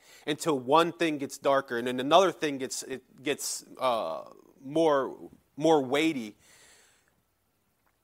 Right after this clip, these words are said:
It's something else that continues to stack up. And then next thing you know, you hear about 'em in the news, and then the whole community is affected by it. Because it didn't take time to say, like, "Yeah, I, I slipped up.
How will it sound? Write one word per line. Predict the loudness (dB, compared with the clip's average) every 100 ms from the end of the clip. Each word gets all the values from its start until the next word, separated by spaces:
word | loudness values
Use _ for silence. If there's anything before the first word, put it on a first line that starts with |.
| _
It's | -12 -2
something | -2 0 2
else | 4 4
that | 2 -8
continues | -8 -8 -6 -8
to | -8
stack | -2 2 4 2
up. | -2
And | -2
then | -2 -6 0
next | 0 0
thing | -4
you | 0
know, | 2 2
you | 0
hear | -4 -2
about | 2 2 2
'em |
in | -4
the |
news, | -6 -6 -6 -8
and | -8 -6
then |
the | -6
whole | -2 2 2
community | 0 -4 -4 -4
is | -6
affected | -8 -2 -2 -2 -8
by | -6 -6
it. | -8 _ _ _ _ _ _ _ _ _ _ _ _ _ _ _ _ _ _ _ _ _ _ _ _
Because | 2 2
it | 4
didn't | 0
take | -4 -4
time | -4 -4 -2
to |
say, | -6 -6 -6
like, | -10 -14 -8
"Yeah, | -4 -4
I, | -2 -2 -2 -12 _ _ 0
I | 0
slipped | 0 -6 -6
up. | -10